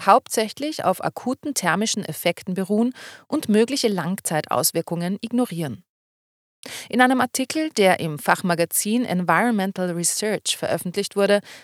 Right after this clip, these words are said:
erklärt Lin, dass die von der Internationalen Kommission zum Schutz vor nicht ionisierender Strahlung festgelegten Grenzwerte für die meisten Länder der Welt gelten.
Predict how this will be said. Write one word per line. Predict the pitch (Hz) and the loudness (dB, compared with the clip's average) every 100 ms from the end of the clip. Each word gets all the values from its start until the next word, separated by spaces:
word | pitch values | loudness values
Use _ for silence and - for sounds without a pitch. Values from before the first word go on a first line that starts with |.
| _ _ | _ _
erklärt | 262 - 175 196 - | -2 2 2 2 -2
Lin, | 165 165 202 _ _ | -4 -4 -6 _ _
dass | - 226 | -2 0
die | - 294 | 0 -2
von | - 262 | 0 2
der | 220 214 | 4 2
Internationalen | 285 311 226 180 - 175 160 165 | 0 -2 0 2 0 0 0 0
Kommission | - 156 139 - 160 175 302 _ _ - | -4 -6 -2 0 0 0 -2 _ _ -8
zum | 165 | -4
Schutz | 156 - 285 - | 0 0 0 -2
vor | - 170 | 2 0
nicht | 170 262 - | 2 -2 -4
ionisierender | - 185 175 175 208 208 165 139 | -4 -2 0 0 0 0 0 -4
Strahlung | - - 156 170 226 - - - | -4 0 2 2 -2 -6 -20 -2
festgelegten | 214 220 - 196 185 - 170 | 0 0 -2 0 0 -2 -8
Grenzwerte | 175 240 254 - 170 196 233 - - _ _ | 0 0 0 0 0 0 -2 -4 -20 _ _
für | 269 | -2
die | 285 | 4
meisten | 254 320 - 226 | 4 2 2 2
Länder | 170 175 190 | 2 2 0
der | 214 | 2
Welt | 156 127 - | 0 -4 -4
gelten. | 117 - 107 | -6 -6 -12